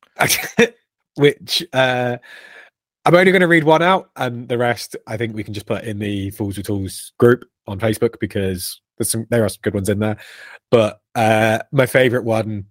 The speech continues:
at least my favorite one on the list of, that, that's on the screenshot, is, uh, "My nan used to say,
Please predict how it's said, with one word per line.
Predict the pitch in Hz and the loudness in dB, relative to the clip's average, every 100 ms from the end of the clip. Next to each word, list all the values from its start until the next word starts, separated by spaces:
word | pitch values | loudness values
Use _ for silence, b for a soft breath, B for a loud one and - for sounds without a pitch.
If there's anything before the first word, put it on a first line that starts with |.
| - | -4
at | 139 | 0
least | 147 143 | 0 2
my | 123 | 2
favorite | 143 135 | 2 2
one | 120 120 | 0 0
on | 120 113 | -4 0
the | |
list | 113 110 - - | 2 2 0 -6
of, | 113 104 95 - _ _ _ _ _ _ | -4 -4 -4 -12 _ _ _ _ _ _
that, | 104 87 | -6 -4
that's | 120 117 | -4 -2
on | 98 | -2
the | |
screenshot, | - 123 120 - 139 - - | 2 2 2 2 2 0 -4
is, | 107 101 101 - B B B B - | -2 -2 -4 -8 B B B B -2
uh, | 117 110 110 110 - _ _ _ _ _ | 2 4 4 2 -2 _ _ _ _ _
"My | 123 131 | -2 0
nan | 147 165 175 | 2 2 0
used | 190 - | -2 -4
to | |
say, | - 123 98 104 | -2 0 0 -4